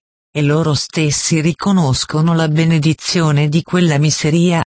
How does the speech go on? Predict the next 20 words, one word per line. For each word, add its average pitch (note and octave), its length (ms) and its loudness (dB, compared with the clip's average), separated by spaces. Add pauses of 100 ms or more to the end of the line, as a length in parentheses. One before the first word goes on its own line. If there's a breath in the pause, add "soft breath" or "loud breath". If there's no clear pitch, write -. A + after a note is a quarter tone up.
(260)
anche G3 460 0
quando F#3 500 0
vengono G#3+ 600 0
tolti F3+ 460 -2
da C#3+ 160 0
questa D3 440 -2
terra. C3+ 440 0 (420)
Ma D#3 180 2
io G#3 260 0
stesso - 540 -4
ho D3+ 240 0
potuto D3+ 560 -2
parlare D3 640 0
loro D3+ 360 0
e D3+ 100 0
sono E3 420 0
stato D#3 520 -4
ascoltato C#3 960 -2
da C3+ 160 -2
loro, D3 380 0